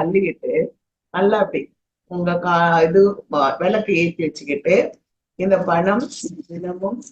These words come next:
என் இல்லத்தில் கொட்டிக் கொண்டே இருக்கிறது, என்னை நோக்கி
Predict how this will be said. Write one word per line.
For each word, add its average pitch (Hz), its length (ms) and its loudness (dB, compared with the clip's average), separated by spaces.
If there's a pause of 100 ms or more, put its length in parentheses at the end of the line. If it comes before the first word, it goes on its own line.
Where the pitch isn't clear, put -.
(360)
என் 170 280 6
இல்லத்தில் 170 540 2 (160)
கொட்டிக் 190 340 0
கொண்டே 175 340 2
இருக்கிறது, 160 600 6 (680)
என்னை 180 220 6
நோக்கி 202 380 4